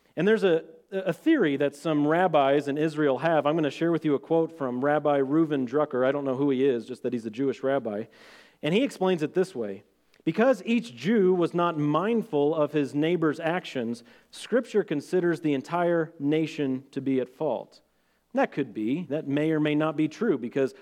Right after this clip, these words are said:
all of Israel wasn't being mindful of Achan, wasn't watching over Achan. They're now at fault. But I believe commentator, Christian commentator, Martin Woodstra,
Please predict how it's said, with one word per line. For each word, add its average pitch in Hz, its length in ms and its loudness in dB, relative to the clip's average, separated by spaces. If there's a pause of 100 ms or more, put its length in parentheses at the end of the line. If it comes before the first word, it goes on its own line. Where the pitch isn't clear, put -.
(100)
all 170 180 4
of 147 80 0
Israel 175 420 2
wasn't 165 380 0
being 156 240 2
mindful 170 540 0
of 156 100 2
Achan, 160 280 2
wasn't 151 260 -2
watching 160 420 -2
over 147 220 0
Achan. 143 380 -2 (440)
They're 139 140 -2
now 143 320 0
at 117 100 -8
fault. 139 380 -2 (580)
But 170 120 0
I 214 40 4
believe 220 560 2
commentator, 175 600 0
Christian 156 500 -4
commentator, 139 560 0
Martin 139 440 -2
Woodstra, 131 500 -2